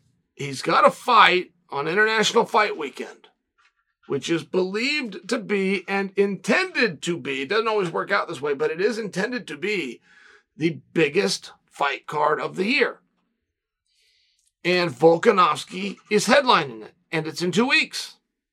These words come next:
And it's against Yair Rodriguez. And I have never seen a split screen with the two of them. I've never seen an interview by Yair Rodriguez at all.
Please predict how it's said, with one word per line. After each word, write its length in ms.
And 120
it's 140
against 300
Yair 240
Rodriguez. 840
And 160
I 100
have 180
never 500
seen 420
a 60
split 360
screen 420
with 120
the 80
two 200
of 120
them. 180
I've 160
never 200
seen 200
an 100
interview 320
by 180
Yair 440
Rodriguez 540
at 160
all. 500